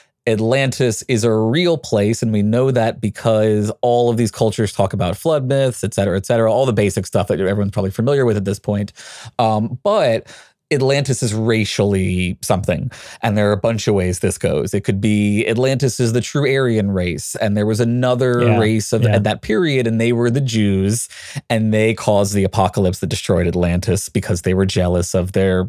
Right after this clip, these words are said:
Speaker 1: blah, blah, blah, right? Or, you know, there were multiple races in Atlantis, and they fought, and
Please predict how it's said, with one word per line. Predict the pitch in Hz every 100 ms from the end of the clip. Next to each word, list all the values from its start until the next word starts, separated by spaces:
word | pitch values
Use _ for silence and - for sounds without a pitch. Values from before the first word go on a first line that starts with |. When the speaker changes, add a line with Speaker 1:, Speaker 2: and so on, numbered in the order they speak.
| - -
Speaker 1:
blah, | 85 78
blah, | 82
blah, | 50 50 - - - - 120
right? | 101 92 113 -
Or, | 165 160 165 139 117 104 107 - - - -
you | 135
know, | 107 90 90 92 - 135
there | 117
were | 104
multiple | 104 104 98 110
races | 104 95 117 101
in | 180 156
Atlantis, | 110 110 98 95 90 -
and | 98 104
they | 110
fought, | - - 165 135 101 - -
and | 101 101 104